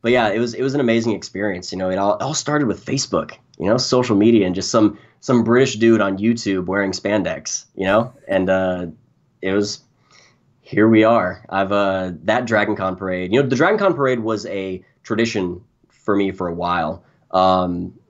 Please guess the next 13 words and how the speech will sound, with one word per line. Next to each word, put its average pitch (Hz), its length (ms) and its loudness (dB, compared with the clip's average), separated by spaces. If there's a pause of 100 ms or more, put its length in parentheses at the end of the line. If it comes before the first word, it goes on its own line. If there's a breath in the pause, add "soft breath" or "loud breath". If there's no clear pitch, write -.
(120)
where 98 120 2
every 107 240 2
year 98 200 2
I'd 92 120 0
walk 95 200 0
in 87 40 -10
the 87 60 -8
Dragon 92 300 -2
Con, 90 420 -6
Dragon 101 300 2
Con 95 240 2
parade, 92 400 0
and 87 180 -8